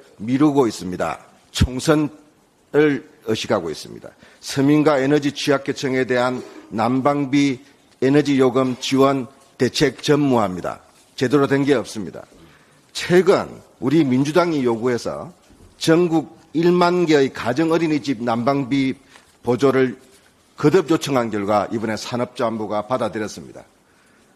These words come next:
민주당 말 들으면 됩니다. 국민 요구 들으면 됩니다. 해결해 나갈 수 있는 길이 있습니다. 그런데 안 하고 있습니다. 두 번째로 에너지 공기업 낙하산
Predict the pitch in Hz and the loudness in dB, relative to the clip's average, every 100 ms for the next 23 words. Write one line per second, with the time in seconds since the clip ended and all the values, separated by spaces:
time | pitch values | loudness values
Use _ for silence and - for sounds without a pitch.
0 | _ 131 147 175 202 190 170 151 156 160 | _ -6 -2 0 0 0 -2 0 0 0
1 | 160 131 87 76 - - _ _ _ _ | 0 -2 -4 -6 -10 -14 _ _ _ _
2 | - 151 175 180 143 151 156 156 143 123 | -2 4 4 6 4 2 2 2 0 -2
3 | 85 76 - - _ _ _ _ 147 143 | -6 -10 -16 -20 _ _ _ _ 0 2
4 | 180 170 165 160 139 135 131 165 160 - | 4 4 2 0 -2 -2 -2 0 0 -2
5 | 104 80 - - _ _ _ - 151 185 | -6 -8 -12 -16 _ _ _ -4 0 4
6 | 170 113 120 107 92 - 64 - _ _ | 2 2 -2 -2 -6 -10 -18 -20 _ _
7 | _ _ _ _ - _ _ - 135 165 | _ _ _ _ -20 _ _ -2 2 2
8 | 170 147 139 147 170 180 165 143 139 131 | 2 2 2 2 2 2 0 -2 0 2
9 | 151 139 - - _ _ _ _ _ _ | 2 2 -6 -20 _ _ _ _ _ _
10 | 120 151 156 165 - 87 | 0 0 2 0 0 -2